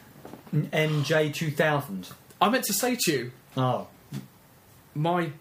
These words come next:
Speaker 2: girlfriend, again, told me what a cat catcher is.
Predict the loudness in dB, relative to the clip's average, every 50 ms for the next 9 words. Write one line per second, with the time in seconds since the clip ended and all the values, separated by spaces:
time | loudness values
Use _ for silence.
0 | -16 -4 2 2 2 4 2 2 0 -2 -2 0 0 2 2 2 0 -2 -4 -6
1 | -8 -10 -12 -4 0 2 2 2 2 0 0 0 0 0 0 0 0 -2 -2 -2
2 | -2 -2 -2 -4 -6 -8 -8 -8 -8 -8 -8 -6 -8 -10 -10